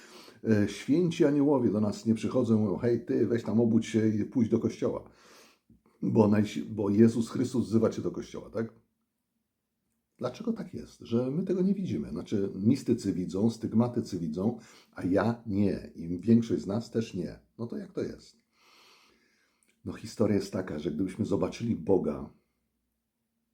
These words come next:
takiego, tak jak podczas apostołowie zobaczyli po co przemienienie na górze Tabor, tak? Że Pan Jezus przemienił się w światło. Bo dopóki Pan Jezus chodził jako człowiek, no to oni tylko t-, traktowali jak przyjaciela, no.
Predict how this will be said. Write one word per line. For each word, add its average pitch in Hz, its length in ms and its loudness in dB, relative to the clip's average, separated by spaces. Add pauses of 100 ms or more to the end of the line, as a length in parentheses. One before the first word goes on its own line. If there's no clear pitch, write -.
(460)
takiego, 92 480 -6
tak - 160 -8
jak 82 120 -8 (300)
podczas - 540 -10 (140)
apostołowie 98 600 -4
zobaczyli 98 280 -2
po 92 100 -4
co 92 120 -6
przemienienie 98 500 0
na 90 140 0
górze 85 260 -4
Tabor, 80 440 -6
tak? 82 240 -16
Że 76 200 -18
Pan 82 200 -10
Jezus 92 300 0
przemienił 87 320 -6
się 95 120 -6
w - 80 -16
światło. - 680 -12 (320)
Bo - 60 -14
dopóki 110 340 0
Pan 101 200 0
Jezus 110 240 4
chodził 107 300 -2
jako 92 180 -4
człowiek, 92 540 -4
no 98 100 -4
to 110 160 -2
oni 120 320 -2
tylko - 240 -10
t-, - 120 -14 (160)
traktowali 117 440 -8
jak - 120 -14
przyjaciela, 110 640 -4
no. 92 200 -8